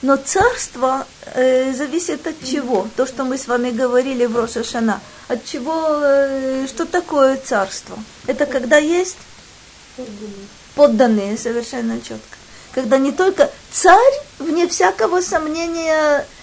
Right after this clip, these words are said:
Speaker 1: э, на небесах, вне всякого сомнения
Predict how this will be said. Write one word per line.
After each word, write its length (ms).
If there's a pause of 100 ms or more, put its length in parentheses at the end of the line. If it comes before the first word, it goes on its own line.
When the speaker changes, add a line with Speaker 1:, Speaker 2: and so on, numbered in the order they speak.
(160)
Speaker 1:
э, 640 (240)
на 180
небесах, 600 (200)
вне 400
всякого 480
сомнения 720